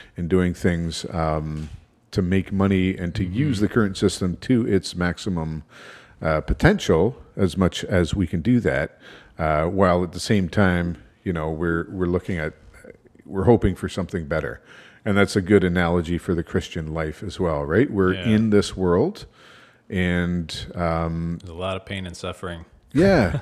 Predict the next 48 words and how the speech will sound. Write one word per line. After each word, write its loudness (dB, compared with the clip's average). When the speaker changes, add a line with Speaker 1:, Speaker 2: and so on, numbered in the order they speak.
Speaker 2:
<laughs> -4
Speaker 1:
yeah, 8
and 4
Jesus 2
never 6
said, 2
like, 4
"Just 0
go 8
is-, -2
isolate 2
yourself -2
out 2
of 0
this -4
world," 4
but, 0
you -2
know, 0
we're 0
here 4
right 6
now, 2
but -2
we're 0
looking 0
for -8
something -6
better, -2
and -4
we're 2
evangelizing 0
about -8
that, -6
that -2
better 0
thing. 0
But 0
in 4
the 2
meantime, -2
Speaker 2:
We're -10
Speaker 1:
we -6
Speaker 2:
helping 4
Speaker 1:
get -6
Speaker 2:
people -8
who -10
actually, -12